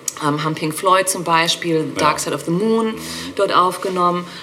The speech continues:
Speaker 1: oder auch Wish You Were Here.
Speaker 2: Ja.
Speaker 1: Außerdem han-, haben andere große Bands wie Blur, Massive Attack, Oasis,
Speaker 2: Ja.
Speaker 1: Radiohead, Nick Cave
Speaker 2: Ja.
Speaker 1: bis zu aktuellen Künstlern wie Adele und Ed Sheeran
Speaker 2: Mhm.
Speaker 1: das Studio für sich genutzt.
Speaker 2: Mhm.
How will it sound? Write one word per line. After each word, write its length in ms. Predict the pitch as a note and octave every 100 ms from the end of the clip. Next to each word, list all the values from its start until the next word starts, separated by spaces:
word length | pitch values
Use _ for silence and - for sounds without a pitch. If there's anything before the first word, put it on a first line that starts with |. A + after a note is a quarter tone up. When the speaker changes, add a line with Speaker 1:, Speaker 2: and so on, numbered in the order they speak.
| -
Speaker 1:
oder 240 | E3+ D#3+ D3
auch 100 | E3+
Wish 240 | F3 -
You 140 | E3+ D#3+
Were 120 | D#3+
Here. 300 | - G#3+ G#3
Speaker 2:
Ja. 500 | G3+ - - - E3+
Speaker 1:
Außerdem 340 | E3 E3+ D#3+ D#3+
han-, 180 | F#3+ -
haben 140 | D#3 E3
andere 260 | G3 G3
große 320 | F3+ F3+ F3+ F3
Bands 300 | F3 E3 E3+
wie 60 |
Blur, 440 | D3+ F#3+ F#3 F3+ F3
Massive 300 | F3 F3 -
Attack, 460 | - E3+ E3 D#3+
Oasis, 560 | F3 - D#3+ D#3+ E3 D#3+
Speaker 2:
Ja. 80 | E3
Speaker 1:
Radiohead, 460 | E3+ E3 D#3+ D#3+
Nick 160 | F3+ F#3+
Cave 280 | F3+ D#3+ E3+ - -
Speaker 2:
Ja. 120 | F3 D#3+
Speaker 1:
bis 160 | E3
zu 80 | -
aktuellen 380 | E3+ - D#3 D#3+
Künstlern 320 | - E3+ E3
wie 80 | D#3+
Adele 260 | D#3 E3 D#3
und 80 |
Ed 160 | C#3+ D3
Sheeran 540 | - G#3+ G3+ F#3+ F#3 F3+ F3 E3+
Speaker 2:
Mhm. 60 | F3
Speaker 1:
das 100 | E3+
Studio 320 | G3 F#3 F3
für 160 | F#3
sich 220 | F3 E3+ -
genutzt. 480 | E3+ E3+ E3 -
Speaker 2:
Mhm. 180 | F3+ F3+